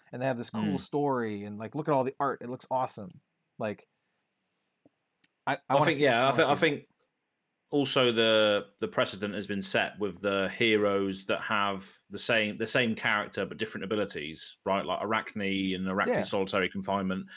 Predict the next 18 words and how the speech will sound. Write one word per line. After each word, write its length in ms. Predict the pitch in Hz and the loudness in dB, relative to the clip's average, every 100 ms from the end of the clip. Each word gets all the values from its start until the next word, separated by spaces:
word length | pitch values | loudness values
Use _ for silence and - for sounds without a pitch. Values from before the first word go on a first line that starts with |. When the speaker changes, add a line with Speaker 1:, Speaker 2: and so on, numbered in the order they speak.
| - - | -20 -2
Speaker 2:
Dorinthia 480 | 110 104 95 101 98 | 0 0 0 0 0
and 100 | 95 | -2
Quicksilver 400 | 101 - 107 95 | -4 -4 -2 -2
Prodigy. 520 | 98 101 90 90 87 - - - | 0 0 0 -2 -2 -6 -20 -14
So 100 | - | 0
yeah, 140 | 139 120 | 2 4
that's 120 | 127 | 0
a 40 | - | 0
perfect 360 | 143 131 120 | 2 2 0
way 120 | 92 98 | -2 -2
of 80 | 95 | 2
doing 220 | 113 101 | 4 4
it 80 | 87 | 0
as 100 | 98 | 0
well, 200 | 101 92 | 2 2
is 100 | 107 | -2
if 140 | - | -4
you, 240 | 110 101 | -4 -4